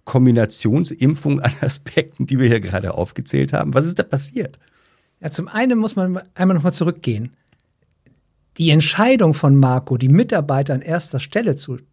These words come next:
Speaker 2: tun, hat was mit dem Typ seiner Wertschöpfung zu tun.
Speaker 1: Mhm.
Speaker 2: Wenn ich ein digitales Unternehmen bin, was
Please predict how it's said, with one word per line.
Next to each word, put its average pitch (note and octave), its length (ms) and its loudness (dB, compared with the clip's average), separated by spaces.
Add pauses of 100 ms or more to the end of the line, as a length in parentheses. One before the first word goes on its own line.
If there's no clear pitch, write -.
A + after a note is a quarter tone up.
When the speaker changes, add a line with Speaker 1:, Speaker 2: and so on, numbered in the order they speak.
Speaker 2:
tun, A2 360 -6 (440)
hat - 280 -4
was D#3 160 -4
mit C#3+ 160 -2
dem B2+ 180 -6
Typ A3+ 220 -4
seiner C3+ 260 0
Wertschöpfung F#3 520 -4
zu - 100 -20
tun. - 140 -20 (480)
Speaker 1:
Mhm. F#2+ 280 -4 (920)
Speaker 2:
Wenn C#3+ 220 4
ich E3+ 200 0
ein D#3 160 6
digitales G#3+ 800 2 (460)
Unternehmen F3+ 600 4
bin, G#2 220 -6 (800)
was C#3 400 -2